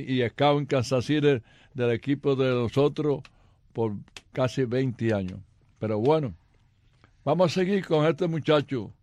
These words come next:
Cristóbal Torriente. Eh, en el mil novecientos trece batió trescientos treinta y siete. Oigan los numeritos estos. En el mil novecientos catorce batió trescientos ochenta y siete, líder.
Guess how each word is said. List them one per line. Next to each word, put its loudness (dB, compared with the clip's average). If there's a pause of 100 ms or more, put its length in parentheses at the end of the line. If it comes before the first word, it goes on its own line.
(380)
Cristóbal 2
Torriente. -2 (1160)
Eh, 0
en -2
el 2
mil 4
novecientos 2
trece 0
batió 2
trescientos -4
treinta -6
y -10
siete. -6 (1120)
Oigan 2
los 2
numeritos 2
estos. -6 (640)
En -2
el 2
mil 2
novecientos 4
catorce 0
batió 0 (120)
trescientos -4
ochenta -2
y -4
siete, 2
líder. -2